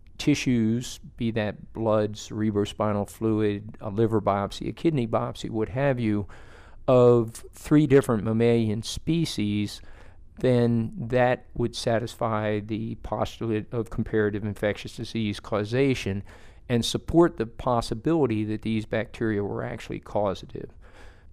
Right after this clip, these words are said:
All microbiologists and physician infectious disease researchers understand that trying to sort out causation in extremely chronic infections is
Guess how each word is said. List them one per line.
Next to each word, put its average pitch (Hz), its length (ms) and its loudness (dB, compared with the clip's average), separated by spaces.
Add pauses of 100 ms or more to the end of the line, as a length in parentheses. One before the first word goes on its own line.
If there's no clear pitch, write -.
(260)
All 139 540 8
microbiologists 113 1400 2
and 104 500 -2
physician 113 520 -2
infectious 107 540 -4
disease 110 500 -4
researchers 110 920 -2
understand 113 880 -2
that 107 200 -4 (640)
trying 127 480 2
to 113 320 0
sort 123 340 0
out 110 180 0
causation 107 1120 -2 (240)
in 110 480 -2 (120)
extremely 135 680 0
chronic 117 640 -2
infections 107 1000 -6
is 110 600 -2